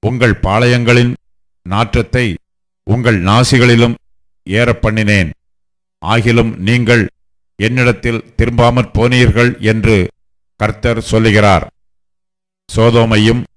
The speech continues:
கொமோராவையும் தேவன் கவிழ்த்து போட்டது போல உங்களை கவிழ்த்து போட்டேன். நீங்கள் அக்கினியினின்று பறிக்கப்பட்ட கொள்ளியைப் போல இருந்தீர்கள். ஆகிலும் நீங்கள்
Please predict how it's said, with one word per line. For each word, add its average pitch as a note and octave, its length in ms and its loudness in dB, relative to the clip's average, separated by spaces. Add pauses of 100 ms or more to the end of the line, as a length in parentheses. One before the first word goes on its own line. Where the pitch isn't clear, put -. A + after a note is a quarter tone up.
(420)
கொமோராவையும் A2+ 800 2 (460)
தேவன் A#2 420 0
கவிழ்த்து A#2+ 460 -2
போட்டது A2+ 380 0
போல G#2+ 420 2 (720)
உங்களை A#2 400 0
கவிழ்த்து B2+ 440 0
போட்டேன். G2+ 500 0 (760)
நீங்கள் B2 420 0 (520)
அக்கினியினின்று A#2 840 0 (560)
பறிக்கப்பட்ட A2 680 -4 (540)
கொள்ளியைப் B2+ 440 2
போல A#2+ 240 4
இருந்தீர்கள். G#2 680 2 (760)
ஆகிலும் G#2+ 460 0 (480)
நீங்கள் A2+ 520 -4